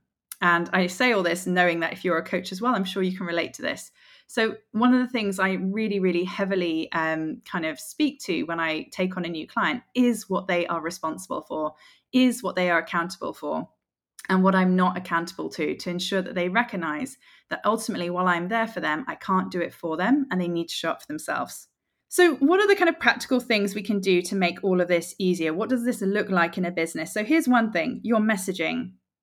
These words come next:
Your messaging should be really clear on who it's for. We all know, and we should all have experience around those who are a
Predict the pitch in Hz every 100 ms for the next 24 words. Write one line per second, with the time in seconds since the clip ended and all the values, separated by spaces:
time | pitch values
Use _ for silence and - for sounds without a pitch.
0 | _ 214 233 247 294 339 302 254 - 190
1 | 208 190 220 220 208 - 196 175 175 180
2 | 180 165 - 160 160 196 233 262 294 233
3 | 165 165 214 254 _ 190 202 190 185 233
4 | 226 214 - - 175 170 - 175 170 190
5 | 247 254 208 180